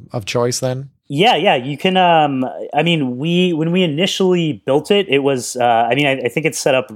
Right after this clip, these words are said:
Speaker 2: to really easily deploy to Heroku, to be honest.
Speaker 1: Yeah.
Speaker 2: Um, so yeah, you can, but you can deploy it to literally any cloud provider. I mean, it's just a Node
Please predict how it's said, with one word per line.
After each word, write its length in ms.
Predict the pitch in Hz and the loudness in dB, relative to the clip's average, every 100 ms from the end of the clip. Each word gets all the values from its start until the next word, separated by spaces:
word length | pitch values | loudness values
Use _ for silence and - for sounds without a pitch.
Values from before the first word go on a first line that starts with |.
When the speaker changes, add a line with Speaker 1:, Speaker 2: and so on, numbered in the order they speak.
| - | -16
Speaker 2:
to 180 | - 117 | -4 -4
really 380 | 101 120 127 117 | 0 2 2 2
easily 400 | 110 107 98 95 | 0 -2 -4 -6
deploy 340 | 98 117 104 | -8 -2 0
to 260 | 98 113 104 | 0 -4 -4
Heroku, 460 | 113 107 107 101 98 | -2 -2 -2 -4 -8
to 100 | 107 | -2
be 80 | |
honest. 380 | 110 110 101 - - - - | 0 0 -4 -12 -20 -20 -8
Speaker 1:
Yeah. 380 | 127 139 139 131 | 2 4 4 4
Speaker 2:
Um, 200 | 117 107 - _ _ | 0 -6 -16 _ _
so 260 | - 175 165 | 0 2 2
yeah, 300 | 156 185 156 | 2 2 2
you 180 | 143 143 | 0 -2
can, 260 | 160 147 | -2 -2
but 180 | 113 151 | 0 -2
you 80 | 139 | 0
can 80 | 160 | -2
deploy 280 | 147 165 175 | 2 2 2
it 60 | |
to 80 | 147 | 2
literally 320 | 131 131 120 | 2 4 4
any 140 | 113 110 | 2 0
cloud 200 | 113 110 | 0 0
provider. 300 | 113 107 107 | 0 2 2
I 80 | |
mean, 120 | 110 117 | 2 -2
it's 100 | - | -2
just 160 | 135 | -4
a 40 | 117 | 0
Node 280 | 107 110 | 0 -2